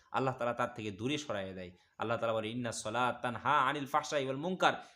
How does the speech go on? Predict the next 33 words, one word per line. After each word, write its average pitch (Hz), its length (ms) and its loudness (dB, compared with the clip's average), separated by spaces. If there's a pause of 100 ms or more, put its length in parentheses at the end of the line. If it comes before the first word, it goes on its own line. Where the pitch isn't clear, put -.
(120)
নিশ্চয় 110 280 -2
নামাজ 120 320 0
মানুষকে 123 360 -6
সমস্ত 127 380 -6
অশ্লীল 214 480 4 (300)
এবং 110 260 -4
খারাপ 143 280 6
কাজ 135 200 2
থেকে 104 140 -4
বিরত 95 260 -6
রাখে। 90 300 -10
সুবহানাল্লাহ, 113 840 0
সুবহানাল্লাহ, 120 600 -4
সুবহানাল্লাহ। 98 600 -12 (340)
দেখেন 110 280 -4
সালাতটা 113 400 -4
কতটা 98 240 -8
গুরুত্বপূর্ণ 98 560 -8
ইবাদত। 98 340 -10 (240)
শুধু 143 200 -2
এটাই 151 380 4
নয়, 233 240 8 (280)
আমার 123 240 2
ভাইগণ, 120 400 0
বন্ধুগণ 107 400 -2
আমার, 107 260 -4 (280)
পবিত্র 147 420 2
কোরআনুল 165 400 2
কারিমে 135 280 2
এসেছে, 117 380 -4 (220)
আল্লাহ 127 220 2
তাআলা 123 180 2
বলেন, 160 360 4